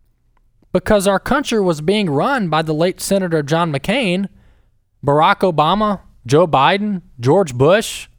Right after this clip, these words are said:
the first and the second. Our country's been run by Bill Clinton, been run by all these people for the last thirty years, and guess where our country's gone?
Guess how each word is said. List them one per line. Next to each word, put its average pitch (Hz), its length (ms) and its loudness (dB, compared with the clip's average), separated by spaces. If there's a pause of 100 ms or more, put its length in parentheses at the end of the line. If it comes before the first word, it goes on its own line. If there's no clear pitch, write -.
the 120 80 -4
first 175 380 0
and 175 80 -2
the 156 60 -2
second. 190 400 -4 (1200)
Our 180 120 2
country's 226 420 -2
been 185 180 0
run 185 260 2
by 185 140 2
Bill 131 260 0
Clinton, 185 460 -4 (600)
been 220 160 2
run 262 220 0
by 233 120 0
all 220 200 2
these 214 200 -2
people 240 640 -2
for 190 120 -4
the 196 100 -2
last 214 380 -2
thirty 240 240 2
years, 254 340 -2
and 214 120 -2
guess 269 180 -2
where 240 220 0
our 233 100 0
country's 254 380 -4
gone? 113 340 -2